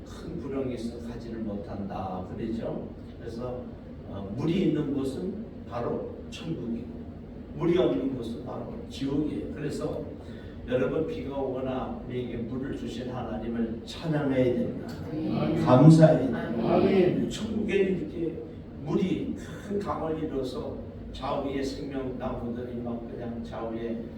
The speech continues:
Speaker 1: 과실나무들이 맺혀서 달마다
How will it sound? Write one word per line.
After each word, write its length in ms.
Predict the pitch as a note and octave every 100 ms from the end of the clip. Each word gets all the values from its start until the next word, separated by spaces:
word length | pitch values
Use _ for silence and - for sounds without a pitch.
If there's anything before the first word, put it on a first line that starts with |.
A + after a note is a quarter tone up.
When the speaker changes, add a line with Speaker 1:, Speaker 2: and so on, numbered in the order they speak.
| - -
Speaker 1:
과실나무들이 880 | A#2+ B2 B2+ A#2+ A2+ G#2+ A2 A2 A2+
맺혀서 680 | G#2+ - - - - - - - - -
달마다 760 | - C3+ C3+ C3+ C#3+ -